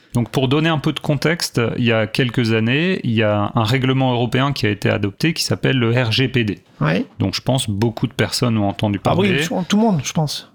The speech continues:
Speaker 1: Surtout, euh, on le voit au quotidien quand on navigue sur des sites internet,
Speaker 2: Arrête
Speaker 1: ça
Speaker 2: pas
Speaker 1: nous
Speaker 2: de
Speaker 1: do-,
Speaker 2: cliquer.
Speaker 1: ça
Speaker 2: Ouais.
Speaker 1: nous demande notre consentement pour positionner des cookies et, et tout un tas d'autres initiatives. Ce R G P D, il ne couvre pas ou il couvre, euh,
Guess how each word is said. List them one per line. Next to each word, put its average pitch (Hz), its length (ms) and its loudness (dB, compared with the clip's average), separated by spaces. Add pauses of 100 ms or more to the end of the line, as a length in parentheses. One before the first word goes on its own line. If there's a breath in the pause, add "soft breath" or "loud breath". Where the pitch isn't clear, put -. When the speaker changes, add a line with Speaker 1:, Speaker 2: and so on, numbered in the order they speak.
Speaker 1:
Surtout, - 560 -2
euh, 98 340 0
on 113 140 0
le 107 60 0
voit 113 140 2
au 110 40 0
quotidien 117 500 -2
quand 120 140 -2
on 110 40 0
navigue 107 280 0
sur 120 160 0
des 104 100 0
sites - 200 -2
internet, 113 480 0
Speaker 2:
Arrête 156 120 0
Speaker 1:
ça - 80 0
Speaker 2:
pas 190 60 2
Speaker 1:
nous 117 60 0
Speaker 2:
de 113 40 -4
Speaker 1:
do-, 120 100 2
Speaker 2:
cliquer. 208 280 0 (100)
Speaker 1:
ça - 140 0
Speaker 2:
Ouais. 131 60 2
Speaker 1:
nous 160 120 0
demande 135 360 2
notre 120 240 -2
consentement 123 680 0
pour 120 220 -4
positionner 107 480 0
des 98 140 -2
cookies 120 500 -2
et, 98 320 -4
et 117 60 -2
tout - 220 -2
un 113 60 0
tas 127 160 2
d'autres 120 260 -2
initiatives. 113 540 -2 (540)
Ce - 160 0
R 156 160 2
G 147 120 2
P 139 140 0
D, 160 340 -2 (300)
il 123 160 2
ne 127 80 2
couvre 165 420 0
pas 131 380 -2
ou 110 220 0
il 101 140 -6
couvre, 117 440 -2
euh, 95 300 -2